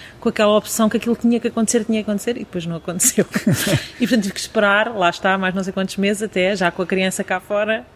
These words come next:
Speaker 1: e já
Speaker 2: Com a
Speaker 1: com uns
Speaker 2: vida mais
Speaker 1: meses,
Speaker 2: estabilizada, não é?
Speaker 1: com a vida um bocadinho mais organizada, já dormindo muito menos, mas, <laughs>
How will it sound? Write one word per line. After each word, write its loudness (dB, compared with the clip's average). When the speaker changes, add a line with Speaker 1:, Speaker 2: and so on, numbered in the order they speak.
Speaker 1:
e -4
já 0
Speaker 2:
Com -2
a 2
Speaker 1:
com 2
uns 2
Speaker 2:
vida 2
mais 4
Speaker 1:
meses, 2
Speaker 2:
estabilizada, 0
não -2
é? -8
Speaker 1:
com 0
a 4
vida 0
um 0
bocadinho -2
mais 0
organizada, -2
já 0
dormindo 2
muito 2
menos, 0
mas, -2
<laughs> -2